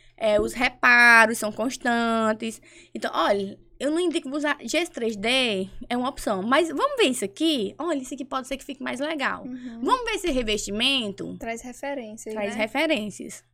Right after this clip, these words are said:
Speaker 2: E o cliente aceita
Speaker 1: Não,
Speaker 2: bem?
Speaker 1: você não, olha, eu sempre procurei dizer, sempre que eu for rebater, eu gosto de levar uma opção.
Speaker 2: Uhum.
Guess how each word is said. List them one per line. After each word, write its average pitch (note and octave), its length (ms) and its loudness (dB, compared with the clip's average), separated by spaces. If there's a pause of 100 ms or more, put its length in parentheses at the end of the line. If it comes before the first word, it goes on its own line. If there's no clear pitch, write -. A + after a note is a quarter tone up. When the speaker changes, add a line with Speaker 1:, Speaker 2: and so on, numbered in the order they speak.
(340)
Speaker 2:
E A#3 100 -6
o B3 40 -6
cliente A3+ 340 -8
aceita A#3+ 360 -2
Speaker 1:
Não, C4 80 0
Speaker 2:
bem? A#3+ 80 0
Speaker 1:
você D4 240 4
não, D#4+ 300 2 (120)
olha, A#3 300 0
eu C#4+ 120 2
sempre E4 300 0
procurei C#4+ 480 0
dizer, A#3 600 -2 (760)
sempre G4+ 340 2
que G4 100 -2
eu E4+ 40 2
for D4 140 4
rebater, B3 760 0 (600)
eu B3+ 140 0
gosto B3 180 -4
de B3 60 -6
levar A3+ 200 -4
uma A3+ 120 -6
opção. G#3+ 360 -12 (540)
Speaker 2:
Uhum. B3 420 -14